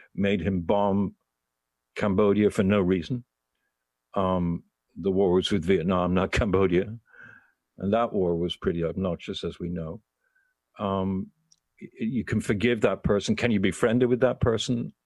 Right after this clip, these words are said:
Rather doubt it. I don't think I could be friendly with Mike Pence. I just don't see it.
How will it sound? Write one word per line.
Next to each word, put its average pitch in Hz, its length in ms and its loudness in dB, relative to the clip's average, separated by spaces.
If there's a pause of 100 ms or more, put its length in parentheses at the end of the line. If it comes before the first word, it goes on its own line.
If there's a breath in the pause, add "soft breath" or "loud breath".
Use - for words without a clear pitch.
(500)
Rather 110 260 2
doubt 101 360 4
it. 117 160 -4 (880)
I 113 80 2
don't 110 120 2
think 104 140 2
I 101 80 4
could 98 160 -2
be 95 80 2
friendly 92 320 0
with 92 140 0
Mike 90 240 -2
Pence. - 460 -8 (280)
I 107 80 2
just 101 260 -4
don't 87 220 -4
see - 140 -10
it. 95 180 -12